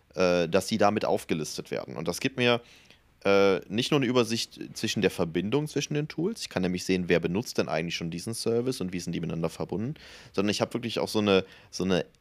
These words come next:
A-P-I-Discoverability. Also ich kann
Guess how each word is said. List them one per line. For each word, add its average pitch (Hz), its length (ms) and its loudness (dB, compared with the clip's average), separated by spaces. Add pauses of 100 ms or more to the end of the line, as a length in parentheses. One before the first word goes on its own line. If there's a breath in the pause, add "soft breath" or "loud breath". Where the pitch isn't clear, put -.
(400)
A-P-I-Discoverability. 101 2500 0 (400)
Also 80 220 -2
ich - 120 -8
kann 98 320 0